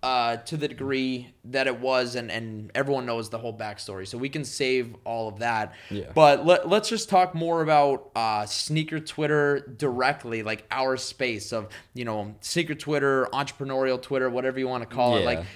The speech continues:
Speaker 1: obviously g-, has had a ton of fun with this.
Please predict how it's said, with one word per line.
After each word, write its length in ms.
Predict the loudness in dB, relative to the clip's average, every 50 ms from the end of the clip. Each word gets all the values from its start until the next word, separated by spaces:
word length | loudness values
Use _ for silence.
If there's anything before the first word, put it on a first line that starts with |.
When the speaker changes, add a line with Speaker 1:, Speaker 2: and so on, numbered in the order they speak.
| -18 -6 2
Speaker 1:
obviously 520 | 6 8 8 8 6 4 -2 -2 -2 -2 0
g-, 100 | 0 -2 -2
has 300 | 0 0 0 0 -2 -4
had 460 | -6 -4 0 2 2 2 2 0 -2 -4
a 180 | -4 -4 -4 -4 -8
ton 320 | -12 -10 -6 -4 -4 -4
of 100 | -4 -8
fun 260 | -6 -8 -8 -8 -8
with 120 | -10 -12 -8
this. 240 | -8 -8 -8 -8